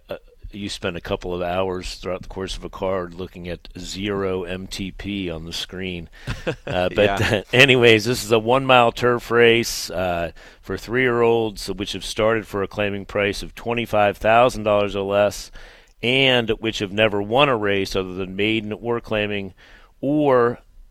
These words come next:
Speaker 1: in for the claiming price of thirty-five thousand. Uh, eight entered. There's one scratch. The one horse, Diamond Mesa,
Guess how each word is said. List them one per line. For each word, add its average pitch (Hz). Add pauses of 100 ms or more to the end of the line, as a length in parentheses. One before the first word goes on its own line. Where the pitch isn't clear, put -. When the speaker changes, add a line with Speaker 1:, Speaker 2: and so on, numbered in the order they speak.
(140)
Speaker 1:
in 120
for 110
the 101
claiming 104
price 95
of 85
thirty-five 92
thousand. 110 (640)
Uh, 80 (720)
eight 139
entered. 127
There's 98
one 117
scratch. 107
The 90
one 107
horse, 98
Diamond 98
Mesa, 92